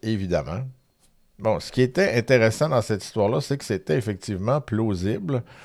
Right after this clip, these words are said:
Euh, la seule crainte qu'elle avait de sortir l'histoire, c'est ce qu'elle m'a dit à l'époque, c'est qu'elle craignait encore que le mari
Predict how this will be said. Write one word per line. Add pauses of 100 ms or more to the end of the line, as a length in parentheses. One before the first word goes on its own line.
(560)
Euh,
la
seule
crainte
qu'elle
avait
de
sortir
l'histoire,
c'est
ce
qu'elle
m'a
dit
à
l'époque,
c'est
qu'elle
craignait
encore
que
le
mari